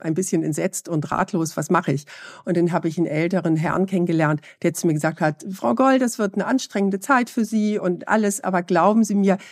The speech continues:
im Ergebnis durch diese Tätigkeit, da, da bekommen Sie viel mehr zurück, als Sie selbst reinstecken an Zeit.“ Und das kann ich nach siebenundzwanzig Jahren wirklich, wirklich bestätigen, dass einem das wirklich sehr, sehr viel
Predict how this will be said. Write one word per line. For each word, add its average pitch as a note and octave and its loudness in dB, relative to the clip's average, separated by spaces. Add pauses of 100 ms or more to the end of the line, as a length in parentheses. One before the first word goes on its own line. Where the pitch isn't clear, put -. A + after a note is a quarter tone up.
(400)
im G#3+ 6
Ergebnis F#3+ 2
durch A3+ 4
diese G3+ 2
Tätigkeit, F#3 0 (380)
da, E3+ 0 (160)
da G#3 0
bekommen A#3+ 4
Sie G3+ 4
viel B3 6
mehr G3+ 6
zurück, G#3 -2
als F3+ 2
Sie G3 2
selbst F3+ -2
reinstecken D3+ 0
an D3 -2
Zeit.“ C#3 -6
Und D3 -8
das - 4
kann G3+ 4
ich F#3+ 0
nach E3+ 2
siebenundzwanzig D#3+ -4
Jahren D3 -2
wirklich, E3+ 2 (320)
wirklich F3+ 2
bestätigen, C#3+ -8 (320)
dass D3+ -10
einem D3 -2
das D3 -6
wirklich D#3+ -4
sehr, F#3 6
sehr D#3 0
viel C#3 -4